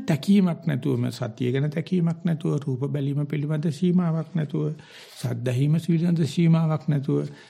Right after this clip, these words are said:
ගන්ධ රස පහසට සීමා නැතික වඩන ජීවන රටාවක් නේ ගත කරන්නේ මුළු ලෝකෙම. දැන් එහෙම ඉන්නකොට මටත් ඉඳපු ගමන් ඒගොල්ලෝ බය-, පෙන්නන්න හදන, ඒගොල්ලෝ අභිරමණය කරන රූපයකට හිත යන්න ඉඩ තියෙනවා. ඒකට මට දොස් කියලා වැඩක් නැහැ.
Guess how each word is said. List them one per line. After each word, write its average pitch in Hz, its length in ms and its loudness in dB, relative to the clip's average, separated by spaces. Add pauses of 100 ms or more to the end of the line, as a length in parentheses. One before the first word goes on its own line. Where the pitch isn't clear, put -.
ගන්ධ 127 280 -4
රස 147 160 -4
පහසට 156 480 0
සීමා 185 320 2
නැතික 202 260 2 (100)
වඩන 139 460 8 (880)
ජීවන 170 320 2
රටාවක් 202 380 0
නේ 143 120 0
ගත 151 220 -2
කරන්නේ 202 280 -4 (220)
මුළු 196 240 6
ලෝකෙම. 165 380 2 (1000)
දැන් 208 180 0
එහෙම 190 260 6
ඉන්නකොට 214 420 4
මටත් 214 380 2
ඉඳපු 208 300 4
ගමන් 147 300 0 (360)
ඒගොල්ලෝ 160 420 2
බය-, 135 200 -2
පෙන්නන්න 139 480 2
හදන, 135 340 2 (320)
ඒගොල්ලෝ 151 360 -2
අභිරමණය 165 520 0
කරන 208 220 2
රූපයකට 190 440 2
හිත 185 200 2
යන්න 214 220 2
ඉඩ 214 180 0
තියෙනවා. - 440 -4 (1000)
ඒකට 190 440 -2
මට 190 260 4
දොස් 170 240 0
කියලා 202 260 0
වැඩක් 196 220 0
නැහැ. 110 260 -4